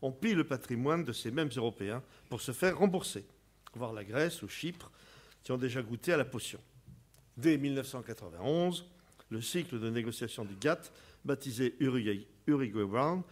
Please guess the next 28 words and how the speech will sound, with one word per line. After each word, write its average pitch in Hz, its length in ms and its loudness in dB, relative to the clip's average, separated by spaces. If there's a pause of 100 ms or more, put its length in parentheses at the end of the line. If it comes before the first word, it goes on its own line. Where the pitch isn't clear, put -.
(220)
et 127 100 2
qui 139 140 6
aboutit 135 340 6
à 127 60 8
la 113 80 6
création 123 380 -2
de 104 100 -2
l'Organisation 110 640 -4
mondiale 113 320 -4
du 98 100 -8
commerce, 156 460 -2 (280)
affirmait 131 520 4
haut 117 80 -2
et 104 100 -8
fort : « 175 460 2 (640)
La 151 100 -4
préférence 170 560 4
pour 127 180 -2
les 120 200 2
économies 139 460 4
du 107 120 -6
tiers-monde, 117 640 0 (380)
ce - 140 -6
n'est 123 160 0
donc 117 180 0
pas 156 260 6
un 131 80 4
complot, 117 520 -2